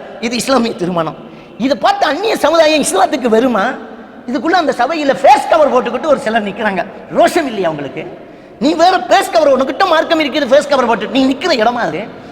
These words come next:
திருமணம் முடித்தது உன் சகோதரி மகளாக இருக்கட்டும், ஃபேஸ் கவரோட நீ நிக்கலாமா? ஃபேஸ் கவர் போட்டு நிக்கிற ஒரு முஸ்லிம், ஒரு ஈமான் கடுகளவு இருக்கிறவர் இருக்கக்கூடிய இடமா இது? நபிகள் நாயகம் ஸல்லல்லாஹு அலைஹி வஸல்லம் அவர்கள் என்ன சொன்னார்கள்?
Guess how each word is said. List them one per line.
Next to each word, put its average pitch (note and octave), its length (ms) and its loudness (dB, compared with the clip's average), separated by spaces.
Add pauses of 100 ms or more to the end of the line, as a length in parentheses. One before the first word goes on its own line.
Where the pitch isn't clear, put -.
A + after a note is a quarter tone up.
(400)
திருமணம் D4+ 400 0
முடித்தது D4+ 360 -2
உன் C4+ 140 -2
சகோதரி F#4 420 2
மகளாக D4 360 2
இருக்கட்டும், G3+ 340 -4 (520)
ஃபேஸ் B3+ 200 -4
கவரோட B3 320 2
நீ A3+ 80 0
நிக்கலாமா? G3 500 -2 (880)
ஃபேஸ் - 180 0
கவர் D#4 180 4
போட்டு D#4+ 200 2
நிக்கிற D4+ 280 2
ஒரு A#3+ 140 4
முஸ்லிம், D4+ 400 -2
ஒரு C4+ 100 0
ஈமான் E4 360 0
கடுகளவு D#4 380 2
இருக்கிறவர் D4+ 400 2 (180)
இருக்கக்கூடிய E4 600 0
இடமா C4+ 200 2
இது? D4 340 -6 (420)
நபிகள் F4 260 2
நாயகம் C4 280 0
ஸல்லல்லாஹு D#4 320 0
அலைஹி C4+ 80 0
வஸல்லம் B3+ 200 0
அவர்கள் A3+ 140 -2
என்ன A#3 180 -2
சொன்னார்கள்? G#3+ 400 -2